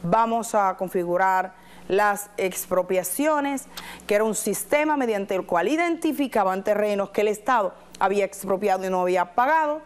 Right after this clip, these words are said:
le pagaban una parte a los herederos o a las personas beneficiarias, si no aparecían,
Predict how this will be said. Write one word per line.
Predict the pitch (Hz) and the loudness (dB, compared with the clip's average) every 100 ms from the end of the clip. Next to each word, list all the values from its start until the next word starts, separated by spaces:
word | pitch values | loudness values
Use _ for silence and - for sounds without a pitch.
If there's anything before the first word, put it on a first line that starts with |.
| - - - - | -16 -20 -20 -6
le | 196 220 233 233 | -2 2 2 2
pagaban | 247 339 302 - | 2 2 2 0
una | 214 214 214 202 | -2 0 0 0
parte | 311 311 277 240 254 - | 2 2 0 -2 -2 0
a | 196 | 0
los | 190 190 185 - - - - - - - - - - | 2 2 0 -2 -6 -8 -12 -20 -20 -20 -20 -20 -4
herederos | 208 202 202 269 277 269 - - - - | 0 2 4 2 0 -2 -8 -18 -20 -6
o | - 180 | 0 2
a | 180 | 2
las | 180 | 0
personas | - 185 185 202 220 | -2 -2 0 -2 -2
beneficiarias, | 220 202 190 262 277 247 240 - - - - | -2 -2 -2 0 0 0 -4 -10 -20 -20 -10
si | - 277 | -2 0
no | 240 | 0
aparecían, | 240 247 240 247 233 | 2 0 2 0 0